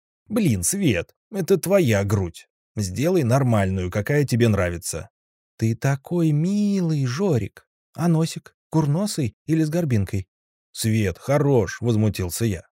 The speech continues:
"Я просто уточнить хотел, а сколько тебе там сидеть?"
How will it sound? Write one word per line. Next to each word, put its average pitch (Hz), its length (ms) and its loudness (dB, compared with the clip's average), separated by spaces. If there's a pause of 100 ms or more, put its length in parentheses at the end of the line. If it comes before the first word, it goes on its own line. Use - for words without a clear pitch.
(180)
"Я 131 180 -2
просто 143 340 0
уточнить 139 580 -2
хотел, 104 480 -2 (140)
а 107 140 -2
сколько - 360 -4
тебе 175 220 2
там 170 220 2
сидеть?" 127 560 -6